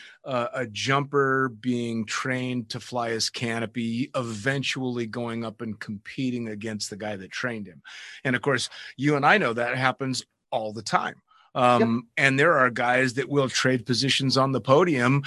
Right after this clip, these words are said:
Speaker 1: and one was trained by the other, and they'll be cheering each other on even while they're competing. So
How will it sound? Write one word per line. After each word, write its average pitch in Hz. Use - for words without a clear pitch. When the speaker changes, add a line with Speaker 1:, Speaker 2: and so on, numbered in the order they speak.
Speaker 1:
and 123
one 170
was 170
trained 190
by 113
the 113
other, 117
and 135
they'll 135
be 139
cheering 151
each 143
other 131
on 143
even 143
while 120
they're 117
competing. 107
So 120